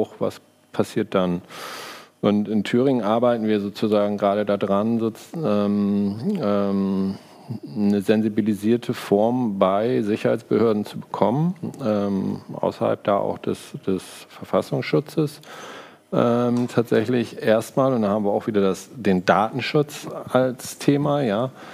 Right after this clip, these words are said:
ähm, erstmal eine Gefährdereinschätzung, Gefährderinneneinschätzung zu bekommen, um selber eine Sicherheit für uns als Institution, für unsere Trainerin, aber auch natürlich für das Umfeld dieses Menschen zu bekommen. Ähm,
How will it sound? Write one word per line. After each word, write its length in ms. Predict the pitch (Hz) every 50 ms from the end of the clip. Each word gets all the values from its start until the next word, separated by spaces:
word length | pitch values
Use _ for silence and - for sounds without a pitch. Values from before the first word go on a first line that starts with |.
| - - - - - - -
ähm, 840 | - 120 120 120 120 123 120 123 120 120 120 120 120 120 120 123 -
erstmal 560 | - 113 113 110 - - 127 117 117 117 117
eine 420 | 117 117 113 113 113 113 113 117 113
Gefährdereinschätzung, 1120 | - 117 - - 135 135 131 123 101 95 95 98 95 - - - 90 - - - 98 95
Gefährderinneneinschätzung 1300 | 92 95 - - 117 113 113 110 107 104 98 - 95 95 95 92 - - 95 90 - - - 90 87 82
zu 160 | - - 101
bekommen, 540 | 95 95 - - - 95 92 87 87 87 87
um 180 | 90 95 92 95
selber 380 | 95 98 104 110 110 107 98
eine 180 | 98 101 98 95
Sicherheit 580 | 95 104 104 - - 104 90 90 101 101 98 -
für 140 | - - 110
uns 220 | 107 110 101 -
als 140 | 104 95 -
Institution, 880 | - 104 95 - - 101 - - 120 - - - 170 170 160 160 147 131
für 160 | - 143 113
unsere 200 | - 107 117 110
Trainerin, 540 | - - - 135 131 127 123 117 120 113 113
aber 220 | 101 104 101 113
auch 100 | 113 107
natürlich 380 | 104 107 104 - - 123 117 -
für 100 | - 110
das 140 | 98 -
Umfeld 320 | - 131 123 - 101 98 -
dieses 180 | 95 90 78
Menschen 400 | - - 87 85 78 - - 87
zu 120 | - - -
bekommen. 440 | - - - - - 80 82 85 - - - - - - - - - - - - - - - - - - -
Ähm, 640 | - 117 107 107 110 113 110 110 110 110 110 107 104